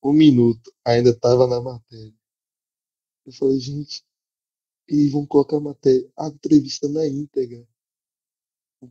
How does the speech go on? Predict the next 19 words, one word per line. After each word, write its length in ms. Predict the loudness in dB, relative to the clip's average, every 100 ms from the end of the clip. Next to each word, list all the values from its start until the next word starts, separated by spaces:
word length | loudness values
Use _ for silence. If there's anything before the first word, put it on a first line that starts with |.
| -10
tema 280 | 0 4 4
todo 540 | 4 -8 -8 -10 -18 _ _ _
sobre 300 | -12 -10 0
Trás 240 | 0 0
Favela." 460 | -4 -6 -8 -16 -20 _ _ _ _ _ _ _ _ _ _ _ _ -2
Dois 240 | -2 -2
minutos 580 | -8 -4 -4 -6 -14 -20 _ -14
e 120 | -12
treze 360 | -2 0 0
segundos. 760 | -4 -16 -20 -20 -20 -20 -20 _ _ _ _ _ 2
Falando 300 | 2 2 -2
sobre 320 | -6 -6 -8
coisas 600 | _ 2 2 0 -6 -12
boas 480 | -20 -12 -10 -10 -12
criadas 760 | -14 -2 0 0 -4 -8 -10 _ _ _ _ _ _ _ _ _ _ _ _
da 200 | _ -6
favela. 580 | 2 2 4 2 0 -2 -10
Eu 100 | -14
falei, 380 | -8 -8 -8